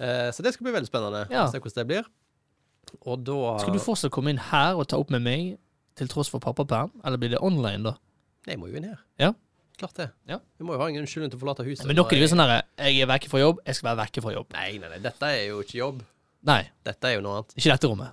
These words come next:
Speaker 1: Nei.
Speaker 2: Ikke, ikke inne på pusterommet, if you will. <laughs>
Speaker 1: Shit, kanskje jeg skulle lagt et sånn dritharry, eh, skilt og hengt på, eh, på døra her. For det er det eneste jeg savner her oppe som jeg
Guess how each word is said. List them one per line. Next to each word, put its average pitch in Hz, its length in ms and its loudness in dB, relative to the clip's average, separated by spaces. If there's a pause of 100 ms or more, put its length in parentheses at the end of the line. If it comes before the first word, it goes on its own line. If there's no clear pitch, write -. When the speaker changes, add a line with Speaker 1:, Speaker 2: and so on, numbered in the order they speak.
Speaker 1:
Nei. - 100 -4
Speaker 2:
Ikke, 165 300 4
ikke 180 160 2
inne 190 80 6
på 185 160 8 (240)
pusterommet, 127 720 -2
if - 160 -6
you 110 100 -2
will. 117 160 -4 (340)
<laughs> - 800 -6
Speaker 1:
Shit, - 320 -16
kanskje 113 160 -16
jeg - 80 -16
skulle - 160 -18
lagt 120 160 -16
et 120 80 -20
sånn 110 140 -10 (180)
dritharry, 113 880 -4
eh, - 140 -12 (100)
skilt 135 240 -8 (240)
og 139 80 0
hengt 120 300 -2
på, 131 100 -4
eh, 131 400 -10
på 139 220 -16
døra 127 240 -6
her. 135 80 -12 (340)
For - 300 -6
det 208 80 4
er - 20 4
det 156 80 4
eneste 160 220 0
jeg - 80 -8
savner 139 260 0
her 117 80 -4
oppe 110 160 -8
som 120 80 -8
jeg 110 60 -4